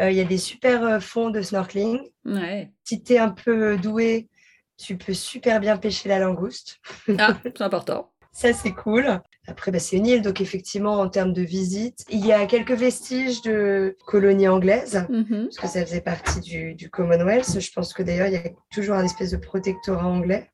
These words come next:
Speaker 1: Donc, il y a effectivement des vieux forts, des vieux canons qui se baladent un petit peu, des poudrières. Donc, il y a un petit peu d'histoire quand même à, à visiter.
Speaker 2: Est-ce qu'il y a des randos à faire ?
Speaker 1: Il y a quelques randos à faire. Rien de, de très compliqué, hein, qu'on fait, qu'on a fait facilement avec les enfants.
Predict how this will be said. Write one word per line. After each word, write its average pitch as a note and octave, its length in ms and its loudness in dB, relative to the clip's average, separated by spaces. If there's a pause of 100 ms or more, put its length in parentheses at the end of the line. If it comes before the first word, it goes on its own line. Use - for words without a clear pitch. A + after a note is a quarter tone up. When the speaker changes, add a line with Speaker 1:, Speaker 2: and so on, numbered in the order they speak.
Speaker 1:
Donc, F#3 180 2
il G3+ 60 4
y - 20 8
a G3 40 6
effectivement F#3+ 400 0
des F#3 100 4
vieux F3+ 200 0
forts, F3+ 600 2 (260)
des C#3 80 -8
vieux D#3 240 -4
canons F3+ 520 2
qui - 200 -10
se - 80 -20
baladent D#3 300 0
un D#3+ 100 -6
petit D#3+ 160 -16
peu, D#3+ 140 -6
des D3+ 120 -8
poudrières. D#3+ 680 2
Donc, D3+ 200 -10
il F#3 40 4
y - 20 8
a G3 40 8
un G3 40 4
petit G#3+ 120 -4
peu B3+ 120 4
d'histoire G#3+ 400 2
quand F#3+ 140 0
même F3 180 2
à, D3 260 -4 (120)
à F3 100 -2
visiter. F3 720 0 (560)
Speaker 2:
Est-ce G#3+ 240 -2
qu'il A#3+ 100 2
y - 20 2
a G#3+ 40 -2
des G3+ 140 4
randos G3+ 440 2
à F#3+ 120 0
faire ? C#4+ 420 -8 (460)
Speaker 1:
Il F#3+ 60 4
y F#3+ 40 6
a - 40 2
quelques A#3+ 280 2
randos A3+ 320 4
à A3 140 6
faire. G3+ 480 2 (880)
Rien E3 160 0
de, D#3 180 -8
de D3+ 140 -12
très F#3+ 220 0
compliqué, G3 520 2
hein, F3+ 100 4
qu'on F#3 140 0
fait, F3 220 -2
qu'on E3+ 120 0
a D#3+ 80 4
fait F3+ 120 -6
facilement F#3 380 0
avec F3+ 180 2
les E3+ 140 -2
enfants. F#3+ 500 -2